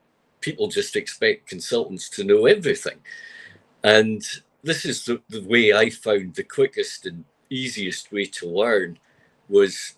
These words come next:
to research things and, uh, write it down. And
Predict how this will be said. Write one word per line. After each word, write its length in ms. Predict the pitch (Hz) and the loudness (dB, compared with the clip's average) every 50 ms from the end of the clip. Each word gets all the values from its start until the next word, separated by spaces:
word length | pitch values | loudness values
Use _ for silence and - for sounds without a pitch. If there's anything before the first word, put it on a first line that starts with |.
| _ _ | _ _
to 120 | - 113 90 | -8 -6 -4
research 640 | 95 92 - - - 123 131 - - - - - - | -4 -6 -4 0 2 2 2 2 -2 -6 -14 -8 -4
things 460 | 90 90 90 92 92 87 - - - - | -2 -2 -2 -4 -6 -10 -12 -12 -8 -6
and, 280 | 92 92 95 92 90 - - 87 | -6 -6 -6 -6 -10 -10 -6 -2
uh, 380 | 90 92 92 95 95 92 90 - _ _ _ _ 95 | 0 0 2 2 0 -2 -4 -6 _ _ _ _ 2
write 220 | 104 110 120 117 | 2 2 2 0
it 180 | 98 98 - _ | -4 -8 -6 _
down. 340 | - 117 127 123 98 85 - _ _ _ _ _ _ _ 90 | 2 2 2 2 0 -6 -14 _ _ _ _ _ _ _ -8
And 300 | 92 92 95 - - | -8 -8 -8 -12 -14